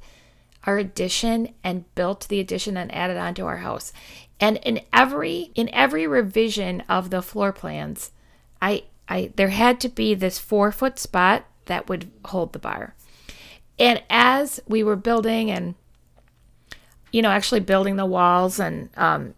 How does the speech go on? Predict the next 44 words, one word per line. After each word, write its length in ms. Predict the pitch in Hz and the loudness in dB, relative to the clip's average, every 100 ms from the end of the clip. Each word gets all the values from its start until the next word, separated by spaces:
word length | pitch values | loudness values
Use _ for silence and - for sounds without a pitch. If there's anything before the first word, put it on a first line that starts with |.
| _ | _
you 120 | 226 | 2
know, 100 | 214 | 2
things 280 | 202 214 202 | 4 2 2
don't 220 | 196 175 | 0 -2
quite 540 | - - - 269 277 254 | -8 -18 -6 -2 0 0
always 380 | 196 190 190 | 0 -2 -4
work 240 | 190 175 175 | -2 -2 -2
out 240 | 175 - | -4 -4
the 80 | 170 | -6
way 180 | 165 170 | -4 -4
they 160 | 170 | -4
do 180 | - 175 | -4 -4
on 120 | 170 | -6
paper. 420 | 165 170 156 170 151 | -6 -6 -6 -6 -8
And, 140 | 160 - - - - | -10 -14 -20 -20 -8
and 160 | - 202 | 0 2
I 140 | 220 | 4
was 120 | 220 | 2
just, 220 | 208 208 226 | 0 0 0
like, 220 | - - | -2 -2
protecting 760 | 214 - - 247 240 - 175 | -4 -2 2 2 2 -4 -4
those 220 | 180 185 - - - | -4 -6 -6 -12 2
forty-eight 560 | 220 226 233 233 233 | 4 4 4 2 2
inches, 320 | 208 202 196 170 | 0 -4 -6 -6
like, 240 | 165 - | -6 0
this 260 | 233 247 247 | 0 0 -4
wall 460 | 226 226 220 220 - - _ - | 0 2 2 0 -12 -20 _ -12
has 420 | - 277 285 - | -2 0 0 -6
to 120 | - 254 | -10 -4
be 180 | 254 | -4
forty-eight 460 | 233 226 208 208 185 | -2 -2 -2 -2 -4
inches 460 | 180 190 180 180 - - _ | -6 -6 -8 -10 -14 -20 _
to 140 | 208 | -4
fit 240 | 190 208 - | 0 -4 -2
my 160 | 180 170 | -4 -4
bar. 420 | 160 151 135 - - - - _ - | -4 -6 -6 -10 -20 -20 -20 _ 2
If 180 | 220 220 | 2 4
it 160 | 240 - | 0 2
doesn't, 580 | 202 214 311 349 - - _ _ _ | 0 2 -2 -2 -12 -16 _ _ _
the 100 | 220 | 2
whole 320 | 202 - 247 - | 2 2 0 0
addition 400 | 214 190 - - | 0 -4 -4 -8
is 100 | - | -8
pointless. 640 | - - - - - | -10 -10 -12 -12 -14